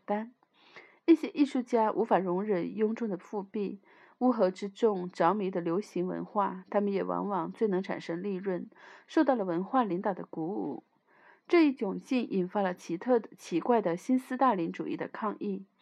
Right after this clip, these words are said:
开明的文化沙皇如今不得不去对付那些要求严酷集权的清政府的强硬反对派，于是艺术的大政方针得到加强。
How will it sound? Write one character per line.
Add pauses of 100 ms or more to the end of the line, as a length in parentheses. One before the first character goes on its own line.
(440)
开
明
的
文
化
沙
皇 (400)
如
今
不
得
不
去
对
付
那
些
要
求
严
酷
集
权
的
清
政
府
的
强
硬
反
对
派， (220)
于
是 (720)
艺
术
的
大
政
方
针
得
到
加
强。